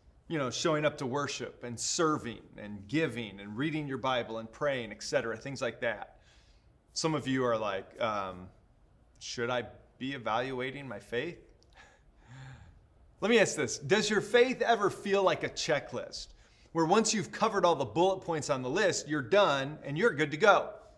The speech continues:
If so, how many th-, of the things on your checklist revolve around you, and how many things on your checklist of your faith revolve around other people? My guess is, partly just because you're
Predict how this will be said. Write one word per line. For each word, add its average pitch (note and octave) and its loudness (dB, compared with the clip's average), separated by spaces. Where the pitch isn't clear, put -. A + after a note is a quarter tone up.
If D#3 -2
so, F3 6
how G3+ 4
many C#4 2
th-, E3 0
of D3 -2
the D3+ 0
things F#3 -2
on D3+ 0
your C3 -4
checklist E3+ -4
revolve C#3+ 0
around B2+ -4
you, D#3 -2
and C#3 -4
how G#3 4
many C4+ 2
things G3 -6
on D3+ -2
your C3+ -4
checklist D#3+ -2
of A#2 -10
your A#2+ -6
faith F3 -4
revolve C#3 2
around C3+ -2
other C#3 -4
people? - -4
My C#3 2
guess G3 4
is, B2 0
partly F#3+ 6
just D#3+ 0
because D3+ 0
you're C#3 0